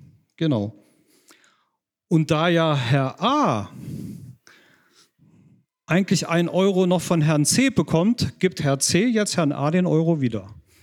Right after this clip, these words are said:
Hm. Was lernen wir dabei?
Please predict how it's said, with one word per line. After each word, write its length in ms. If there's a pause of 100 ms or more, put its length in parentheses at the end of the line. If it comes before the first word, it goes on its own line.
(2500)
Hm. 260 (2250)
Was 240
lernen 300
wir 100
dabei? 400